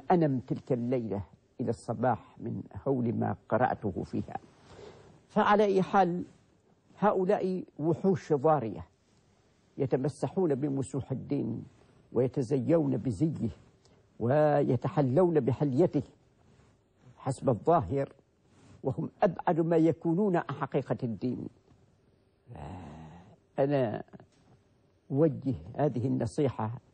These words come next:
إلى هذا الصنف من الناس، أن يتقوا الله، و وإما أن يلتزموا حقيقة الدين التزاما ويتمسكوا به تمام التمسك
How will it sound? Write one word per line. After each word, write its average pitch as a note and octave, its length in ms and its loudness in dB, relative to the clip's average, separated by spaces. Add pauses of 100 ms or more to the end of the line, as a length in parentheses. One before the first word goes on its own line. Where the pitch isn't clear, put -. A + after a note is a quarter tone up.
(120)
إلى B2 140 0
هذا A2+ 240 -2
الصنف - 480 -6
من A#2+ 120 -2
الناس، A#2+ 340 -2
أن C3 140 -2
يتقوا B2 440 -2
الله، G2+ 240 2 (2000)
و F2+ 140 -10 (2250)
وإما D3+ 520 4 (800)
أن D3 220 2
يلتزموا C#3+ 640 2
حقيقة C3+ 600 0
الدين C3 420 0
التزاما C3 840 0 (120)
ويتمسكوا C3 840 0
به - 200 4 (580)
تمام D#3 360 4
التمسك D#3 680 0